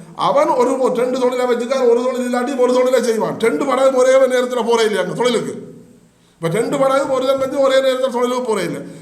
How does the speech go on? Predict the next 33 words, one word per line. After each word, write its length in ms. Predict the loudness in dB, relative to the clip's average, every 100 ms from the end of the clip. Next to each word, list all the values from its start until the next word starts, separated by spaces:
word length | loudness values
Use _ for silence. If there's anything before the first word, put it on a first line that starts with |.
| -6
இப்ப 120 | -2
இன்னைக்கு 280 | 0 0 -2
சூடா 200 | -2 0
விலையை 260 | 0 -2
வச்சுக்கான், 260 | -2 -6 -6
சூடா 340 | -6 -2 0
விலை 100 | 2
இல்லாட்டி 280 | 0 -2 -2
வேற 200 | 0 2
ஏதோ 140 | 0 -2
தொழிலை 240 | -2 -2
வச்சு 200 | -2 -4 -6 -4
அதை 180 | -4
செய்யத்தான் 460 | -4 -2 -2 -2 -4
போறான். 460 | -6 -8 -12 -18 -20 -10
அவன் 180 | -4 -2
சூடா 280 | 0 2 4
வர 160 | 4
மட்டும் 240 | 2 2 2
அவன் 200 | 0 0
காத்து 240 | -2 -2
கொண்டிருக்கிறான். 460 | -4 -4 -4 -2 -2
அவனோட 180 | -2 -4
குடும்பத்தை 360 | -2 0 0
யார் 160 | -2 -2
பார்க்கிறது? 380 | -4 -6 -10 -12 -16 -20 -20 -4
அவன் 220 | -2 0
ரெண்டு 300 | 0 0 2
படகு 320 | 2 2 0
வச்சிருந்தால் 520 | -2 -2 -6 -2 0
அவன் 260 | 2 0 0
இந்த 180 | -2 -2
சட்டத்துல 440 | -4 -2 -2